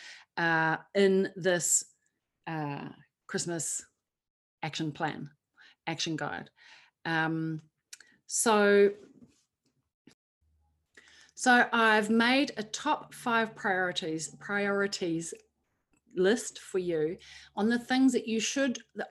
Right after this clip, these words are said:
only things that you should be worrying about in that last two to three weeks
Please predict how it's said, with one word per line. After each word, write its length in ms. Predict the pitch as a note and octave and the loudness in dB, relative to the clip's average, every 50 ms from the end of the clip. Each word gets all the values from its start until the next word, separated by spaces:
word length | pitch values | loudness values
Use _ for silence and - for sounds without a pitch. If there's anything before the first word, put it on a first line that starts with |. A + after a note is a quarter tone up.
| _ - | _ 0
only 340 | B3 D4 D#4+ E4 D#4+ D#4 B3+ | 2 4 6 6 6 6 4
things 320 | - - G#3+ G3+ F#3+ F#3 | 2 0 -2 -2 -2 -2
that 120 | - - - | -4 -4 -4
you 100 | F#3+ G#3 | -4 -4
should 220 | G3+ - A3+ G#3+ | -4 -4 -4 -2
be 100 | C4 C4 | -2 0
worrying 400 | A#3+ G#3 F#3 F3+ F3+ F3 F3 F3+ | 0 0 0 -2 -2 -4 -6 -6
about 380 | F3 E3 E3 D#3+ D#3+ D#3 - - - _ _ _ _ _ _ _ | -6 -4 -4 -2 -4 -4 -6 -10 -18 _ _ _ _ _ _ _
in 160 | - F#3+ G#3 | -2 0 2
that 240 | G#3 G#3+ G#3+ - - | 2 2 0 -2 -6
last 680 | F3 F3 F#3 F3+ F3+ F#3 F#3+ G3 - - - - - - _ _ _ _ _ | -6 -4 -2 0 0 0 0 -2 -4 -8 -10 -12 -16 -18 _ _ _ _ _
two 360 | - - - G#3 G3 F#3+ G3 | -12 -6 -2 2 2 2 2
to 140 | G3 - - | 0 -4 -10
three 220 | G#3 - - G3+ G3 | -10 -6 -4 -4 -4
weeks 440 | F3 F3 D#3+ D#3+ - - - - | -2 -4 -6 -6 -6 -10 -12 -12